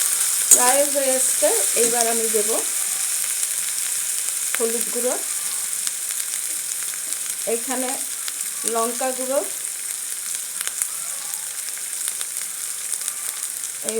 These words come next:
হলুদ গুঁড়ো লঙ্কা গুঁড়োটাই, অল্প সামান্য জিরে গুঁড়ো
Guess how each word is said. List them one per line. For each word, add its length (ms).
হলুদ 320
গুঁড়ো 180
লঙ্কা 340
গুঁড়োটাই, 400
অল্প 180
সামান্য 400
জিরে 320
গুঁড়ো 200